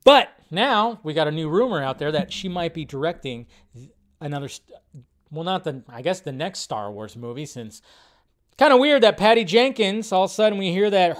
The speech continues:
her Rogue Squadron gets delayed, and then today, we end up hearing about Chloe Zhao gonna be directing Kevin Feige's Star Wars movie, 'cause we've gotta remember that Kevin Feige apparently is gonna be getting into the Star Wars world now. He's gonna start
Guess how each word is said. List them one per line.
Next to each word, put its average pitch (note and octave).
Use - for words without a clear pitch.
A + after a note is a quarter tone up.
her A3+
Rogue F3+
Squadron G#3+
gets D3+
delayed, G3
and E3
then D#3+
today, G#3
we D#3+
end F3
up D3+
hearing F#3+
about E3+
Chloe E3+
Zhao E3+
gonna E3+
be D#3+
directing D#3+
Kevin D3+
Feige's A#3
Star A#2
Wars G2+
movie, G2+
'cause G#2
we've A#2+
gotta D3+
remember E3+
that C3+
Kevin G#3
Feige G#3+
apparently D3+
is C3+
gonna D3+
be C3+
getting C#3+
into C#3+
the C3
Star A3
Wars A2+
world G2+
now. G#2
He's A#2+
gonna C3+
start B2+